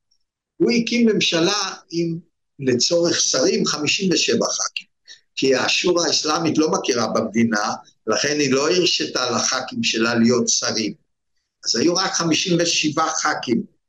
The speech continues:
אה, יכולים להיות שרים, עשרים ותשע, כמו הממשלה הנוכחית. והוא עמד וצרח, "זה שחיתות, זה שחיתות." עכשיו,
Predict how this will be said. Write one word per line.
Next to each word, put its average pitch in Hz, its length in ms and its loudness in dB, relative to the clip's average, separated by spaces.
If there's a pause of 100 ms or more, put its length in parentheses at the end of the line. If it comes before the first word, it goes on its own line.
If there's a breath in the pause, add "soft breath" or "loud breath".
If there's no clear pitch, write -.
(220)
אה, 117 260 4 (400)
יכולים 143 420 2
להיות 120 280 2
שרים, 127 520 0 (420)
עשרים 170 340 -2
ותשע, 151 500 0 (580)
כמו 170 200 0
הממשלה 151 500 2
הנוכחית. - 800 -4 (1600)
והוא 175 220 2
עמד 180 220 0 (100)
וצרח, 180 640 0
"זה 160 80 0
שחיתות, - 640 0
זה 151 100 0
שחיתות." 170 600 0 (260 loud breath)
עכשיו, - 300 -2